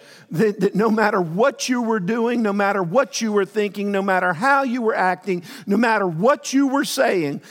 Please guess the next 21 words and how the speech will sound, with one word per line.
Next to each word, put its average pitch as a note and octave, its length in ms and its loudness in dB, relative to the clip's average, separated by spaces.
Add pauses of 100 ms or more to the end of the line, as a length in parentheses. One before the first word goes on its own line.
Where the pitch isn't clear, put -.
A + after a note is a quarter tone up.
(300)
God G#3+ 420 2
loved C#4+ 560 0
you F#3 540 -2 (240)
while F3+ 220 -2
you F3 180 -6
were D3 120 -4
still D3+ 300 -8
dead F3 420 -4
in C3+ 120 -6
your B2+ 140 -8
sins D3+ 360 -10
and A#2 100 -8
in A2+ 60 -6
your A2+ 80 -10
trespasses? - 840 -16 (420)
You E3 120 -4
know G3 100 0
what F3+ 100 -4
that E3 140 0
also G#3 360 -2
means? G#3+ 480 -8